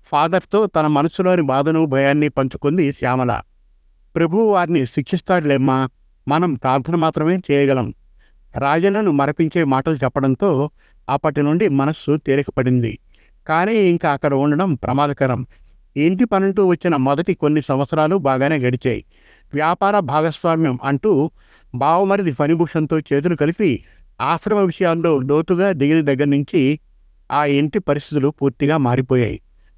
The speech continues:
ఒకటి రెండు సార్లైతే విషయం కక్కే ఫణి దుష్ప్రవర్తన నుండి తప్పించుకోవడమే కష్టమైంది శ్యామలకి. "ఆగు శ్యామల, మమ్మల్ని తప్పించుకుని ఎక్కడికి పోలేవు.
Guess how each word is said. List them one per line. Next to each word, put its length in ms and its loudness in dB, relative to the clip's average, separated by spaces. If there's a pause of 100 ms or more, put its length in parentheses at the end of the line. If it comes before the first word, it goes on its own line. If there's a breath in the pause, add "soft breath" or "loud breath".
(140)
ఒకటి 320 0
రెండు 220 2
సార్లైతే 680 0 (360)
విషయం 380 0
కక్కే 460 0
ఫణి 400 0
దుష్ప్రవర్తన 800 -2
నుండి 320 0
తప్పించుకోవడమే 920 -2 (440 soft breath)
కష్టమైంది 760 0
శ్యామలకి. 680 -2 (800)
"ఆగు 240 0
శ్యామల, 540 0 (140)
మమ్మల్ని 460 0
తప్పించుకుని 540 -2
ఎక్కడికి 320 -2
పోలేవు. 420 0